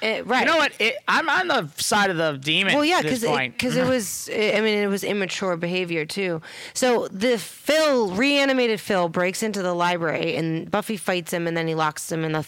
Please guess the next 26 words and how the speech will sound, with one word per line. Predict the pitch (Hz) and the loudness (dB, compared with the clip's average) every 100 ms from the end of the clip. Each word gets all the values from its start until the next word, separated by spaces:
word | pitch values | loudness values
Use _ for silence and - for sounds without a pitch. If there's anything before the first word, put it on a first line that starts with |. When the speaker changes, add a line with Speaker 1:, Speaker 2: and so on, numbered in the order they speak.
| - | -6
Speaker 1:
cage, | 170 160 156 | -2 -2 -2
which | 151 | -4
is, | 165 | -6
this | 214 240 | -6 -4
is | |
why | 214 208 | 0 2
you | 196 | 2
have | 190 | 2
a | |
cage | 170 190 180 165 | -2 -4 -4 -2
in | 170 | -2
a | 165 | 0
library | 160 160 165 165 | 0 0 0 0
in | 165 | -2
Sunnydale. | 156 160 151 156 151 - - - - | -2 -2 -2 -4 -4 -6 -12 -14 -12
So | - 196 | -4 -2
she | 196 240 | 0 0
Speaker 2:
So, | 214 | 2
Speaker 1:
locks | 220 233 254 | 2 2 2
him | |
Speaker 2:
so, | 240 | 2
Speaker 1:
in | 240 | 2
the | 226 | 0
Speaker 2:
so | |
stupid. | - 233 | -2 0
Speaker 1:
cage, | 233 226 208 190 - | 2 2 2 0 -4